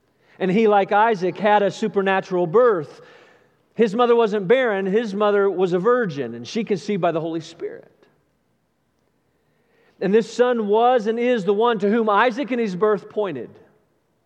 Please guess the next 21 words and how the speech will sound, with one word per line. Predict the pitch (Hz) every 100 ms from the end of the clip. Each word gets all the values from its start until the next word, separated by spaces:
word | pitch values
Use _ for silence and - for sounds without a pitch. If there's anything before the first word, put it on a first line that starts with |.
| _ _ _ _ _ _ _ - -
This | 170 226 -
son | 240 240 233 220
was | 196 233 262 214
and | 226
is | 240 247 190
the |
one, | 214 240 226 175
in |
the | 185
words | 190 240 202
of | 196
Elizabeth, | 196 226 208 190 160 120 - - _ - _ - _ _ -
or | 180
in, | 180
in | 196 208
the |
words | 185 202 175
of |
Elizabeth's | 180 202 180 160 -
husband, | 220 247 175 160
Zechariah, | 143 170 170 170 214 190 143